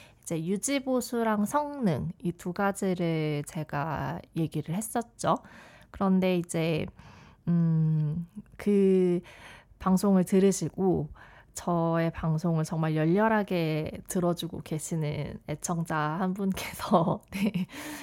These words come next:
이제 저한테 그런 피드백을 주셨어요. 그러니까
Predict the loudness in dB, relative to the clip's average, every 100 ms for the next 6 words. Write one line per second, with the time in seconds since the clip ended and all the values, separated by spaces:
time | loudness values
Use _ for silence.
0 | -12 -10 -4 -4 -4 -8 -14 -14 -6 -6
1 | -4 -6 0 2 2 2 -2 -2 -2 0
2 | 0 0 -2 -4 -4 -6 -6 -10 -8 -10
3 | -12 -20 -20 -20 _ -10 -4 -2 -2 -4